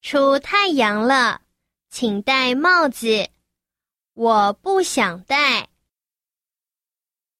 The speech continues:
我要去堆沙堡，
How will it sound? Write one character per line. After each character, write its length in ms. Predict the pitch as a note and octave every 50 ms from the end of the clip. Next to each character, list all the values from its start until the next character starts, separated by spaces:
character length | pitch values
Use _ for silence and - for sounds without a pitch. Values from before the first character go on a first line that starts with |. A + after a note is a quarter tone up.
| _ _ _ _ _ _ _ _ _ _ _ _ _
我 360 | _ A3+ A#3 A#3 A3+ A3+ A3+ A#3+
要 280 | B3 D4+ D4+ D4 C#4+ C4+
去 360 | - - - D#4 D4 C4 B3+
堆 300 | - - E4+ E4+ F4 E4+
沙 300 | - - F#4 F4+ F4+ F#4
堡， 600 | - C#4 A3+ G3+ F#3 F3+ F3 F#3+ G#3+ A#3+ - -